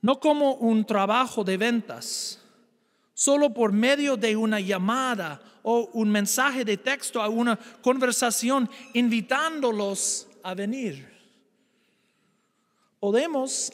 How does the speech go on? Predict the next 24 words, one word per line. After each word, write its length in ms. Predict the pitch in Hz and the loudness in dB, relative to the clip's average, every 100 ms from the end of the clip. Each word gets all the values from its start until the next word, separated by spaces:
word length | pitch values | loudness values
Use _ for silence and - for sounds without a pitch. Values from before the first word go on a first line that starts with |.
| - | -10
ayudar 680 | 196 220 208 202 233 240 240 | -4 -2 0 0 2 2 0
a 160 | 180 185 | -4 -2
Jesús 720 | 180 175 208 226 294 - - - - _ _ | -2 -2 -2 -4 -4 -8 -10 -16 -20 _ _
a 280 | 196 214 202 | -2 0 0
hacer 440 | 185 269 277 285 | 0 2 2 2
lo 200 | 233 220 | -2 -4
que 120 | 220 | -2
vino 480 | 185 240 247 233 226 - | -2 -2 -4 -6 -8 -8
a 200 | 175 170 | -8 -4
hacer, 680 | - 220 202 151 139 - - _ _ _ _ _ _ _ _ | -2 -2 -2 -4 -10 -20 -20 _ _ _ _ _ _ _ _
a 380 | 208 202 190 _ | -2 -2 -4 _
reunir 960 | 190 208 226 233 220 240 294 285 277 - | -4 0 0 0 0 2 2 0 -4 -6
las 280 | 196 202 214 | -6 -4 -2
naciones 840 | 208 190 202 220 269 226 156 - | -2 -2 -2 -2 0 -2 -2 -6
y 260 | - 262 277 | -2 0 0
a 240 | 208 202 202 | -2 -4 -2
ayudarnos 880 | 208 202 202 240 285 233 233 226 - - | -2 -2 -2 -2 -2 -2 -4 -6 -10 -12
a 140 | - 180 | -8 -6
todos 640 | - 302 269 143 139 - - - - | -2 0 0 -2 -8 -10 -14 -20 -6
a 140 | 185 208 | -4 0
obtener 840 | 226 190 214 208 233 233 226 - - | -2 0 -4 -2 -4 -4 -8 -14 -12
la 160 | 190 175 | -8 -6
vida 480 | 175 202 196 196 185 | -6 -6 -4 -6 -8
eterna. 640 | 180 170 156 135 127 117 | -8 -6 -6 -8 -12 -18